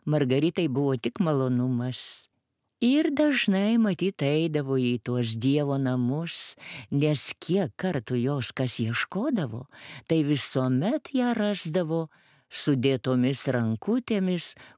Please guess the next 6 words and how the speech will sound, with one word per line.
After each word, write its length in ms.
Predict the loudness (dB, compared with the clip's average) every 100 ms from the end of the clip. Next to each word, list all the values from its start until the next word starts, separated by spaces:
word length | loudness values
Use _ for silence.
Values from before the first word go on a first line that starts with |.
| -4
klūpančią 800 | 0 0 0 -2 -2 0 0 0
prieš 320 | 0 0 -2 -6 -4
altoriaus 800 | -4 -2 0 2 0 -2 -2 0
namelį, 760 | 2 2 0 -2 -4 -6 -8 -12 -20 -20 -20 -20 _
panašią 720 | 0 2 0 0 -2 -2 -2 -2
į 140 | -2